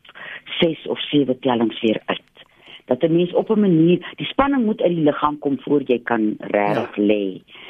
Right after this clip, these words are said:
Speaker 1: En asemhaling is so 'n maklike manier om dit te doen.
Speaker 2: Antoinette, baie dankie. Waar kan mense jou in die hande kry?
Speaker 1: Info by karookruie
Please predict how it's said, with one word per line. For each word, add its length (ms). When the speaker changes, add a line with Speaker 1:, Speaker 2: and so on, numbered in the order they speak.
Speaker 1:
En 200
asemhaling 720
is 100
so 120
'n 80
maklike 380
manier 280
om 80
dit 180
te 160
doen. 100
Speaker 2:
Antoinette, 400
baie 220
dankie. 300
Waar 160
kan 140
mense 260
jou 120
in 60
die 100
hande 200
kry? 220
Speaker 1:
Info 580
by 340
karookruie 1080